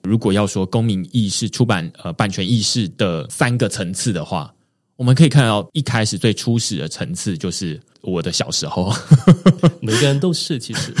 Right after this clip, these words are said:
Speaker 2: 对。
Speaker 1: <laughs> 对，就是大家在盗版玩，呃《世纪帝国》的时候，盗版玩C S的时候，大概都是这样，就是即便他要付钱，你还是要想办法去钻漏洞，不付钱。好，这是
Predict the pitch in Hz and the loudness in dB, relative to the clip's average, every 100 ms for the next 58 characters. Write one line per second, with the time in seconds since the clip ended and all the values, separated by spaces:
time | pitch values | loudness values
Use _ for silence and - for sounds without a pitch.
0 | - - 117 110 - - 151 123 180 180 | 2 2 0 -4 -10 0 4 4 4 4
1 | 143 139 127 117 113 123 110 101 92 135 | 4 4 2 2 2 2 4 2 2 0
2 | 104 87 85 80 82 - - - 85 85 | 2 -2 -2 -4 -6 -10 -14 -10 -6 0
3 | 127 117 113 87 80 80 87 82 - 107 | 2 2 0 0 -2 -2 -4 -6 -2 -2
4 | 90 82 78 80 - 98 90 82 80 78 | -2 -4 -6 -8 -4 -2 -2 -4 -8 -6
5 | - - - - _ _ 147 120 92 87 | -6 -6 -8 -8 _ _ -2 0 -2 -4
6 | 85 71 - _ 117 98 90 - - - | -6 -8 -12 _ -4 -2 -4 -8 -20 -20
7 | _ - 117 117 113 87 104 101 98 92 | _ -4 2 4 2 -2 -4 -2 -2 -6
8 | 85 71 92 85 80 90 87 107 85 82 | -6 -8 -10 -10 -8 -8 -6 -6 -4 -4
9 | 82 - 104 90 85 71 82 - 95 80 | -2 -2 -2 -6 -6 -10 -12 -10 -8 -8
10 | 69 - - 98 90 80 73 - _ - | -12 -6 -4 -2 -4 -6 -8 -12 _ -10
11 | 90 95 - - - _ _ _ _ - | -6 -6 -8 -10 -14 _ _ _ _ -8
12 | 87 110 113 | -2 2 0